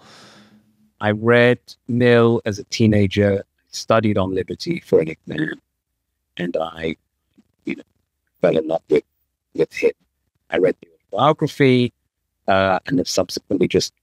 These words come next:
carried on reading him, carried on being interested in him. I think I've read all of the biographies of him.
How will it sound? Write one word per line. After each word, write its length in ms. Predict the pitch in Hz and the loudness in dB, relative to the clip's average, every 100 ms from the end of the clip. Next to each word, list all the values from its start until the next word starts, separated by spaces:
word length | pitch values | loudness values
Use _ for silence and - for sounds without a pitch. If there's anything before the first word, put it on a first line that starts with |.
| _ _ - | _ _ -12
carried 300 | 101 98 90 | -2 0 0
on 140 | 90 | 0
reading 280 | 101 110 110 | 0 2 2
him, 260 | 107 104 104 | 0 -2 -2
carried 240 | - 98 | -4 -2
on 100 | 90 | -2
being 200 | 90 90 | 0 0
interested 440 | 90 92 95 - 90 | 0 -2 -6 -4 -2
in 120 | 92 | 0
him. 180 | 92 92 | -2 -8
I 40 | - | -4
think 220 | 220 214 | 0 0
I've 160 | 104 | 0
read 160 | 101 95 | 0 0
all 320 | - 95 95 | 0 0 0
of 120 | 95 - | 0 -2
the 80 | |
biographies 640 | - - - - 95 98 95 | -2 -2 -2 0 0 0 0
of 180 | - - | 0 0
him. 280 | - 87 | -2 -4